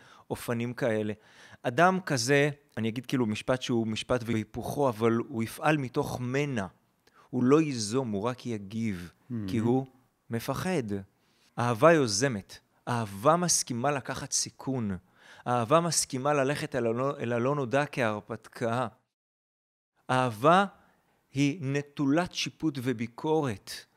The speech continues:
Speaker 1: אדם בעצם משייף את הדיבור הפנימי שלו,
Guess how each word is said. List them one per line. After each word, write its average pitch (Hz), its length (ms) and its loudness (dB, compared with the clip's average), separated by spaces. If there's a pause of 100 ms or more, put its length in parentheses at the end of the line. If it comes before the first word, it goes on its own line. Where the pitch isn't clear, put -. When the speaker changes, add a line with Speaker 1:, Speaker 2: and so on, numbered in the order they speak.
(460)
Speaker 1:
אדם 160 400 4
בעצם 156 460 4 (200)
משייף 135 800 0
את 147 120 -6
הדיבור 117 480 2
הפנימי 135 480 -4
שלו, 123 340 2